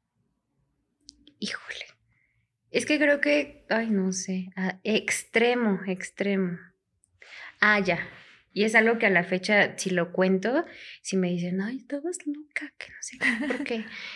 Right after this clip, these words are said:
Speaker 1: Eh, seguridad y no sé qué tanto, porque ahorita yo sí puedo considerar que soy un poco miedosa en ciertas cosas. O sea, sí tengo ganas de aventarme de un paracaídas, bla, bla,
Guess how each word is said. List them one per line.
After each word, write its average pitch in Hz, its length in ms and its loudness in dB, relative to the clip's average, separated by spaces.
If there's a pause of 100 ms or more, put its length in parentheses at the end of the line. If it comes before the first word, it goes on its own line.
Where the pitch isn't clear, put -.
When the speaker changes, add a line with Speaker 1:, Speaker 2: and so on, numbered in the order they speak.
(240)
Speaker 1:
Eh, 196 140 -6
seguridad 196 800 -2
y 233 100 -2
no 220 160 -2
sé 214 80 -10
qué 214 120 -6
tanto, 214 500 -4
porque 208 280 2
ahorita 254 340 2
yo 302 120 0
sí 277 120 -2
puedo 277 200 0
considerar 202 460 2
que 233 320 -4
soy 214 220 -4
un 208 100 -2
poco 202 240 -4
miedosa 180 400 -2
en 190 80 -4
ciertas 185 380 -4
cosas. - 560 -8 (100)
O - 40 -12
sea, 175 280 -6
sí 233 180 2
tengo 220 300 2
ganas 190 260 4
de 185 60 -2
aventarme 170 440 -4
de 165 40 -8
un 160 80 -8
paracaídas, 196 580 -8
bla, 165 120 -6
bla, 170 80 -8